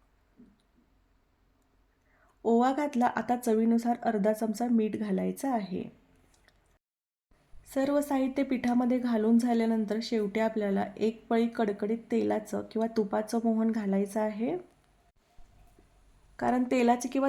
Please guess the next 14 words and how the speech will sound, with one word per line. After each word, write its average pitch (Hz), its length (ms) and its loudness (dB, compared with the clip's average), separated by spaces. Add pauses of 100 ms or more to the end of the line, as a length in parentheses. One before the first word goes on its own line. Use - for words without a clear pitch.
तुपाचं 233 380 0
कडकडीत 240 600 0
मोहन 233 320 4
घातल्यामुळे 208 580 0
शंकरपाळी 208 640 -2
खुसखुशीत 214 520 -4
व्हायला 196 280 0
मदत 196 380 0
होते. 175 320 -8 (1500)
त्याच्यानंतर 240 600 4
सुरुवातीला 220 600 2 (120)
तेल 226 200 2
गरम 208 300 2
आहे 226 160 0